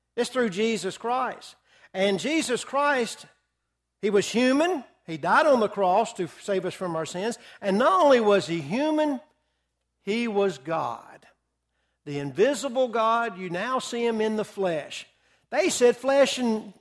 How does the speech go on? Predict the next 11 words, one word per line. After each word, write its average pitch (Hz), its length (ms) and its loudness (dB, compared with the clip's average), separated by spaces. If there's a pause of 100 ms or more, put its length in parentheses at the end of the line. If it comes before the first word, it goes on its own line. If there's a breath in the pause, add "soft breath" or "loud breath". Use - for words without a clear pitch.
and 214 380 -4
spirit 311 440 -2
couldn't 269 240 2
combine. 277 640 4 (420)
Paul 143 180 -8
says, 160 240 -6
"Uh-uh." 294 580 -2 (920)
He 294 440 -2
is 202 280 6
the 196 140 4
exact 190 800 -2